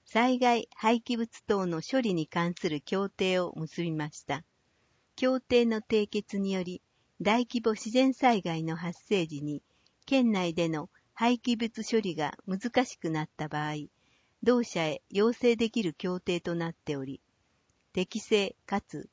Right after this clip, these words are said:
迅速な対応が可能になります。同社は平成三十年七月豪雨時に、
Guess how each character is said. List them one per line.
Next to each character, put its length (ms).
迅 200
速 300
な 160
対 340
応 100
が 160
可 200
能 180
に 140
な 160
り 100
ま 160
す。 60
同 240
社 200
は 200
平 200
成 280
三 320
十 180
年 240
七 240
月 280
豪 240
雨 100
時 180
に、 180